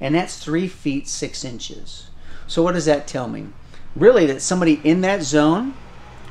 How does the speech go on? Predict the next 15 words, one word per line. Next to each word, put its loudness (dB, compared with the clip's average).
should 0
be 2
a 0
qualified -2
person -8
and -2
know -2
how -2
to 0
work -2
in -2
an -8
arc -4
flash -6
environment -12